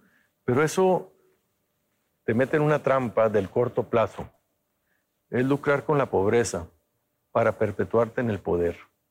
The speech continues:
Eso es muy, muy falto de ética. Pero eso es lo que estamos haciendo aquí en los gobiernos de México.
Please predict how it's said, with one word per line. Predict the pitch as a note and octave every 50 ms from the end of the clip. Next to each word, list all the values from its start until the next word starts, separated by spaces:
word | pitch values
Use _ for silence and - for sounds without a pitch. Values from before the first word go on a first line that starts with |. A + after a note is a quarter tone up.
| _ _ _ _ _ _ _ -
Eso | A2+ A#2 A2+ - - B2+ B2 B2 B2 A2 - -
es | G#2+ A2+ A2+ G#2+ - - -
muy, | - A2 G2+ G#2+ A2+ A#2 B2 B2+ C3 B2+ A#2+ - - _ _ _ _ _ _ _ _ _ _ _ _ _ _ _ _ _ _ _ _ _ _ _ _ _ _ _ _ _ _ -
muy | A#2 A#2 G#2+
falto | - B2+ A#2+ G#2+ - B2+
de | A2 G2 F#2+ G#2+
ética. | A#2 - - G2+ F2 - - E2 D#2+ - _ _ _ _ _ _ _ _
Pero | - A2+ G#2 G#2+
eso | A#2 A#2+ - C#3
es | B2+
lo | B2 A#2+
que | A2+
estamos | G2+ - G2 G#2+ A#2 A#2+
haciendo | G#2+ E2+ - - G#2+ G#2 G#2+
aquí | G#2+ - -
en | G#2+ A2
los | G#2+ G2+
gobiernos | F#2+ E2+ F#2 F#2+ F2+ G2 G2+ G2
de | F#2
México. | E2 D#2+ D#2 -